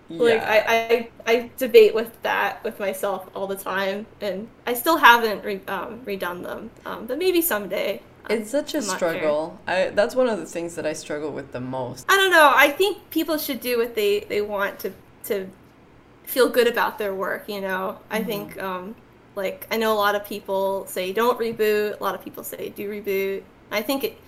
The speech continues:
Speaker 1: it's what, you know, what I think the artist feels inside, you know?
Speaker 2: Yeah.
Speaker 1: Um,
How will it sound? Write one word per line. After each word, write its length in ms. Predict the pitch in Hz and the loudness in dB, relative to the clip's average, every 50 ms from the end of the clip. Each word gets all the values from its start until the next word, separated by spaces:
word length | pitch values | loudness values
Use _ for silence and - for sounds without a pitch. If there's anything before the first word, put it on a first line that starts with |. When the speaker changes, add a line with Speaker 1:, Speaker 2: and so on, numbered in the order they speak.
| - - | -8 -4
Speaker 1:
it's 280 | - 285 277 - - | -4 -2 -2 -2 2
what, 300 | 330 330 - - - - - - - | 4 4 4 4 0 -12 -18 -16 -8
you 120 | 262 254 226 | -6 -4 -2
know, 180 | 202 190 190 | 0 0 0
what 120 | 202 214 214 | 0 0 0
I 60 | 220 | 0
think 200 | 226 - 247 247 | -2 -4 -4 -4
the 80 | - - | -2 0
artist 340 | 196 208 202 202 208 - - | 2 2 0 0 -4 -6 -4
feels 320 | 214 208 196 202 208 - | -2 -2 -2 -2 -4 -6
inside, 600 | 185 196 - - 185 156 151 156 160 - - - 254 254 | -8 -8 -6 -6 -6 -6 -6 -6 -6 -8 -10 -12 -14 -12
you 160 | - 220 208 | -10 -10 -8
know? 300 | 190 - 127 117 - - - - - 190 175 | -8 -6 -6 -8 -8 -10 -12 -16 -16 -14 -12
Speaker 2:
Yeah. 340 | 165 156 147 147 147 143 151 - | -12 -12 -10 -10 -12 -12 -12 -10
Speaker 1:
Um, 380 | - - 98 98 73 - 226 | -8 -8 -6 -8 -8 -10 -14